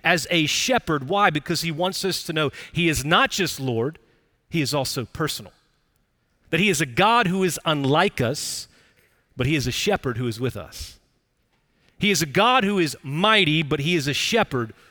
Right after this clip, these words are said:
who is kind. He is a God who is king, but he is a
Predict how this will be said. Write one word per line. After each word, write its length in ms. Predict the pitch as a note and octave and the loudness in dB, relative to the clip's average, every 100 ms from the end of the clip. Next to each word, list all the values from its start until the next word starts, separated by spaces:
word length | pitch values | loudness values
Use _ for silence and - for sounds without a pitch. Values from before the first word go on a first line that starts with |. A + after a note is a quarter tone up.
| - | -8
who 100 | C3+ | -4
is 140 | A2+ | -4
kind. 400 | - D3+ A#2 F2 - _ _ _ _ _ _ _ - | -4 -4 -4 -6 -20 _ _ _ _ _ _ _ -4
He 100 | G3 | -2
is 100 | D#3+ | -2
a 40 | |
God 400 | A#2+ G#3 A#3+ B3 | 0 2 4 2
who 120 | G3 | 2
is 160 | E3 - | 0 -2
king, 640 | - - G3+ B2+ G3 A3 _ _ _ _ _ _ _ _ _ B2+ | -6 -2 0 -2 -6 -12 _ _ _ _ _ _ _ _ _ -2
but 180 | E3+ - | -2 -2
he 400 | - G3 E3+ F3 | -4 -2 0 0
is 160 | D#3+ - | 0 -2
a 280 | D#3+ C#3+ | 0 0